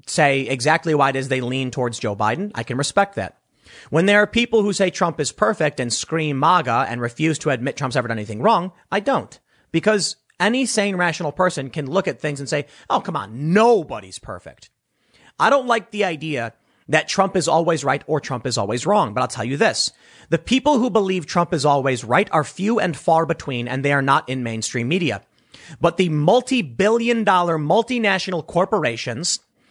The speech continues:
and celebrities like Cohen are repeatedly pumping out duplicitous lies and hypocrisy,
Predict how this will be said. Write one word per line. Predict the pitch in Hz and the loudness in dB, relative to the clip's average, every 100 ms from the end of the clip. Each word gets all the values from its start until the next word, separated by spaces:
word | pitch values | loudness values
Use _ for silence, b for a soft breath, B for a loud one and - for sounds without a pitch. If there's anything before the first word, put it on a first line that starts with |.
| b | b
and | 170 156 | -2 -2
celebrities | - 196 170 208 196 185 143 143 139 | 0 0 4 2 2 0 0 -4 0
like | 156 196 | 0 0
Cohen | - 123 101 175 - b b b b b | -4 -6 -6 -10 -16 b b b b b
are | 170 180 | 4 4
repeatedly | 190 190 - 254 277 254 269 | 4 0 -2 -2 -2 -2 -2
pumping | - - 208 208 220 202 | -2 -2 0 2 0 2
out | 160 156 123 | 0 0 -4
duplicitous | 135 - 196 - 196 - | -8 -2 -2 0 -2 0
lies | 143 135 127 127 | 2 2 2 -2
and | 135 131 | -8 -10
hypocrisy, | 143 - 208 - 165 - - 87 | -6 0 0 0 -4 -4 -4 -6